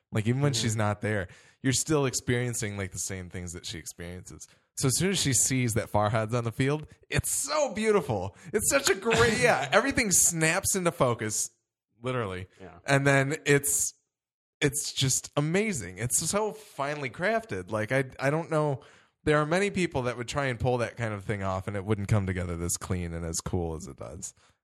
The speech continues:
Speaker 1: And I totally appreciate it for that. And I think, honestly, there are things in Crazy Stupid Love, which I don't really wanna spoil anything for, that makes me see that this is something that is very much there. Like, they have, it's in their wheelhouse to kind of bring those kinds of things together.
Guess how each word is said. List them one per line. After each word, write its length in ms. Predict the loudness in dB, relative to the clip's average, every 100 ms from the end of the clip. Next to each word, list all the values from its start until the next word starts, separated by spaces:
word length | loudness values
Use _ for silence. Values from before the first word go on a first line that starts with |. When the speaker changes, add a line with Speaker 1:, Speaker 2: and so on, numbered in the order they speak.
| -8
Speaker 1:
And 380 | -4 -4 -4 -6
I 140 | -4 -4
totally 400 | 0 0 2 2
appreciate 360 | 0 -2 -6
it 120 | -10
for 80 | -16
that. 220 | -18 -18 -20 _ _ _ _ -2
And 160 | 0
I 80 | 2
think, 340 | 2 0 0 -2
honestly, 540 | 0 2 2 -2 -2
there 200 | -2 0
are 60 | 0
things 300 | -2 -4 -6
in 80 | -6
Crazy 320 | -4 -4 -4
Stupid 340 | -6 -6 -4
Love, 300 | -2 -2 -2
which 160 | -6 -4
I 100 | -4 -6 -12 -4
don't 220 | -2 0
really 160 | 0
wanna 200 | 0 -2 -4
spoil 280 | -2 0
anything 300 | 0 -4 -10
for, 280 | -8 -6 -6 -8 _ _ _ _ _ _ _ _ _ -6
that 200 | 0 0
makes 320 | 2 0 0 -2
me 120 | -2
see 340 | 0 0 -2
that 200 | -2 -2
this 200 | -2 -2
is 100 | -2
something 360 | -4 -4 -6 -6
that 100 | -6
is 120 | -8
very 240 | -6 -4 -4
much 280 | -6 -8 -10 -10
there. 520 | -10 -8 -8 -8 -12 -14
Like, 200 | -16 -12
they 120 | -10
have, 340 | -8 -6 -6 -6
it's 160 | -8
in 120 | -8 -8
their 140 | -8
wheelhouse 680 | -8 -8 -8 -12 -10 -10 -8
to 120 | -8
kind 220 | -8 -8
of 240 | -10 -12 -6
bring 220 | -4 -2
those 200 | -4 -4
kinds 240 | -4 -6 -6
of 100 | -10
things 320 | -14 -12 -12
together. 380 | -12 -14 -18